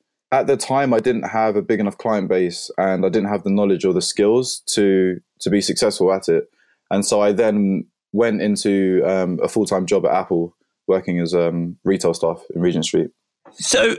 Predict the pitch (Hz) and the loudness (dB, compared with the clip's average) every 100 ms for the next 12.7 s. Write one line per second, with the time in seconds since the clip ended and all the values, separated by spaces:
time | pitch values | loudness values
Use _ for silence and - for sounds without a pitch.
0 | - - 247 175 240 269 277 269 247 233 | -4 -2 0 2 2 2 2 2 4 4
1 | 208 - 254 277 - 107 92 - 151 160 | 2 0 -4 -4 -4 -2 -4 -4 0 2
2 | 151 143 175 160 175 160 160 156 156 165 | 0 0 -2 0 0 2 2 2 2 0
3 | 156 139 123 139 131 117 - 107 160 208 | 2 2 0 0 0 0 0 0 0 0
4 | 262 359 - - _ _ 107 113 - - | -2 -4 -6 -18 _ _ 2 2 2 0
5 | 123 120 123 127 151 147 135 127 117 - | 2 4 2 2 2 2 2 2 0 -2
6 | 160 175 156 147 123 104 110 107 113 123 | 0 0 0 2 2 2 0 0 -2 0
7 | 120 135 123 - 120 107 - 123 101 - | 0 0 0 0 -2 -4 -2 -4 -4 -6
8 | _ - 95 104 110 101 101 101 95 95 | _ -2 0 2 2 2 2 0 0 0
9 | 107 160 - _ _ - - 117 143 143 | 0 -2 -4 _ _ -2 0 2 2 2
10 | 117 110 - 113 104 101 107 104 98 - | 2 2 2 0 0 0 0 2 -2 -4
11 | - 98 87 - 117 117 107 - 107 101 | 0 0 0 -2 0 2 0 0 0 0
12 | 95 98 101 107 98 - | 0 2 2 2 2 -4